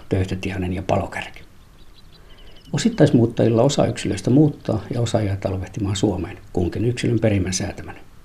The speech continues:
Esimerkiksi punatolkuista, viherpeipoista, variksista ja mustarastaista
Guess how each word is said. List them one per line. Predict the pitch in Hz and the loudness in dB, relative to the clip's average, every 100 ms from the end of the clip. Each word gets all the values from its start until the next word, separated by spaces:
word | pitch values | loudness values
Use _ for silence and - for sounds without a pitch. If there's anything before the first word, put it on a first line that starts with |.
| - - - - - - - | -20 -20 -18 -18 -18 -18 -6
Esimerkiksi | - 95 95 87 - | 0 2 2 0 -8
punatolkuista, | - 107 110 110 110 117 - - | -2 2 2 2 2 2 0 0
viherpeipoista, | 104 - - 101 104 107 104 - - | 0 0 -2 -4 -2 -4 -4 -6 -6
variksista | 104 107 101 - 104 - | 0 2 2 0 -2 0
ja | 107 | 2
mustarastaista | 135 139 - 90 92 - - - | 2 2 0 -4 -4 -10 -14 -14